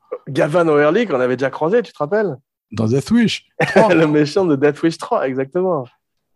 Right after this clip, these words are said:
Speaker 1: They killed the giggler, man. <laughs> Sean a trois ans de moins que Roger Moore.
Speaker 2: Ouais.
Speaker 1: Et c'est la première fois que t'as deux Bonds qui sortent ensemble. Je crois qu'il y avait eu aussi, euh, Casino Royale, l'original, qui était sorti en même temps que, euh,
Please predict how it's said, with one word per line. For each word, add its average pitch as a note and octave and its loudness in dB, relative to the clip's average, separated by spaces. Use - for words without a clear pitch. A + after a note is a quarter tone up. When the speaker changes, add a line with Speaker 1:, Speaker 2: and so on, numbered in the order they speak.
Speaker 1:
They F#3 4
killed C4 2
the F3 0
giggler, A3 4
man. G#3+ 2
<laughs> - -10
Sean B3+ 0
a G3 2
trois A3+ -2
ans A3+ 2
de F#3+ 4
moins F3 2
que - -6
Roger D#3 0
Moore. C#3+ -2
Speaker 2:
Ouais. G2 -4
Speaker 1:
Et D#3 0
c'est C#3+ -2
la E3+ 2
première F#3 -2
fois A3+ 0
que F#3 -14
t'as C#3 -2
deux C#3+ 2
Bonds F#3 2
qui E3 -8
sortent D3+ -2
ensemble. E3+ 0
Je - -14
crois G#3+ -2
qu'il G#3 2
y G3 -2
avait G#3 2
eu G3+ 0
aussi, F#3+ 0
euh, F3 4
Casino F3+ 2
Royale, D#3+ 0
l'original, C3+ 2
qui D#3 -6
était - -8
sorti C3 -8
en C#3+ -2
même C3 -4
temps C#3 -2
que, C3+ -4
euh, A2 0